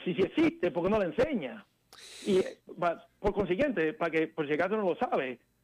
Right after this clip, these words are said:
los republicanos en los cuatro estados que estamos hablando, Nevada, Arizona,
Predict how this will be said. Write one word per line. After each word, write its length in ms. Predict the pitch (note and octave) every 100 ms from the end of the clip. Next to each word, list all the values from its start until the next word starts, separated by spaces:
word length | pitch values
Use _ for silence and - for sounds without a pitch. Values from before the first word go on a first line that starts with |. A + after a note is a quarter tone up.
| _ _ _
los 280 | - F3 -
republicanos 720 | F#3 F3+ E3 E3 F#3+ A#3 C4
en 80 | G3+
los 100 | F3+
cuatro 320 | - - A#3
estados 320 | - G3+ -
que 60 | F#3
estamos 280 | F#3 A3 F3+
hablando, 420 | D#3 G#3+ F#3 C3+
Nevada, 460 | C#3+ C#3+ F3 A3+ A#3+
Arizona, 680 | E3+ D3 - G3 D#3 C#3